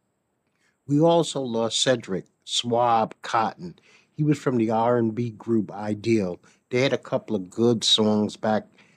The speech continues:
I guess, the late nineties, early two thousands. He passed away at the age of forty-six, if I'm not mistaken. He was stabbed to death in Houston, Texas.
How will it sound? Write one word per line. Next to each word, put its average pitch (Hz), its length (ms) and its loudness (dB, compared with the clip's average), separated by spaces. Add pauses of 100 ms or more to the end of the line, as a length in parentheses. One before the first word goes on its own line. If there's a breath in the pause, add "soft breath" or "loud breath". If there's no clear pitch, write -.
(140 soft breath)
I 110 100 -6
guess, 104 340 0
the 87 240 -6
late 107 420 0
nineties, 117 640 -2 (140)
early 117 320 0
two 123 240 -12
thousands. 117 800 -2 (560)
He 131 100 -8
passed 123 440 -2
away 113 240 0
at - 80 -8
the 104 120 -2
age 110 160 -2
of 104 120 -6
forty-six, 107 680 -4
if - 120 -12
I'm 104 140 -4
not 107 160 0
mistaken. 101 640 -4 (300 soft breath)
He 127 100 -12
was 113 200 -4
stabbed 113 400 -2
to 104 80 -10
death 107 340 -2
in 92 60 -10
Houston, 98 420 -4
Texas. - 560 -6